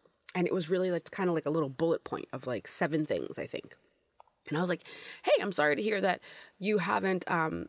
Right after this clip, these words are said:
manifested the money that you're desiring in the recent months, but I'm so glad you got that other lump sum.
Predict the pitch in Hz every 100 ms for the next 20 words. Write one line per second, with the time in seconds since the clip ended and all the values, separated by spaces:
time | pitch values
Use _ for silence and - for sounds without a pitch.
0 | - 190 202 190 175 - 175 170 175 175
1 | 165 - 160 160 165 - - - - 180
2 | 254 - 214 180 175 - - 175 175 -
3 | - 175 175 170 170 320 311 - 185 170
4 | 160 202 185 185 170 170 156 147 151 156
5 | 143 131 147 - 254 247